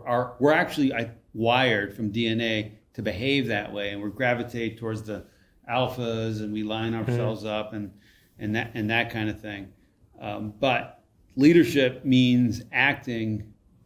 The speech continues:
Speaker 1: better than that.
Speaker 2: Great. Once I was part of the group, um, kind of, uh, mm, workshop in the forest, in the woods with soldiers. And there was a group of people, and we need to cre-, uh, g-,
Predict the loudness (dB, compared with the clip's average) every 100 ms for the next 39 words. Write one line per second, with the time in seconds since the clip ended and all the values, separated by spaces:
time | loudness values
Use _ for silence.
0 | _ _ _ -20 -20 -16 2 2 4 -2
1 | -4 -8 -10 -16 _ _ _ _ _ _
2 | _ -8 4 4 4 -4 -16 2 4 6
3 | 4 2 -2 0 2 2 -2 -4 -2 -2
4 | -4 -6 0 2 2 0 -6 -8 -10 -4
5 | -4 -4 -8 -4 0 0 -2 -4 _ -10
6 | -6 -6 4 4 4 -2 0 2 0 -4
7 | -4 2 4 4 0 0 2 2 0 -2
8 | -2 -2 2 4 6 4 2 -6 _ -20
9 | -20 -18 -20 _ 0 2 4 2 2 -2
10 | 0 0 0 -2 -2 -4 0 2 4 4
11 | 2 0 -4 -6 -10 -6 -6 -4 -4 -4
12 | -6 -6